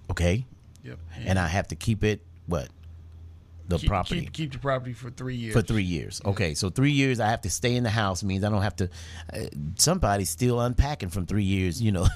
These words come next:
Speaker 1: takes a while to unpack. Jeez. Um, so,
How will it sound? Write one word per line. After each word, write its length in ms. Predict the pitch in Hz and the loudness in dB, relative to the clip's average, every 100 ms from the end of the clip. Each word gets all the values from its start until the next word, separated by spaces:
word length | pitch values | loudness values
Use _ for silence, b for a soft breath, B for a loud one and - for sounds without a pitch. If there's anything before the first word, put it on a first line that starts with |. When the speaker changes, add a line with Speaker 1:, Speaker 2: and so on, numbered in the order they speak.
| - | 0
Speaker 1:
takes 300 | - - 85 | -6 -6 -4
a 40 | 87 | -2
while 300 | 90 104 127 | 2 2 2
to 120 | 131 | 0
unpack. 500 | 127 127 151 165 60 82 | 0 2 2 2 -4 -10
Jeez. 480 | 80 160 120 78 - B B B B | -4 0 0 -2 -6 B B B B
Um, 480 | 120 113 107 101 98 - B B | 2 4 2 0 -4 -6 B B
so, 320 | - 127 98 | 2 2 0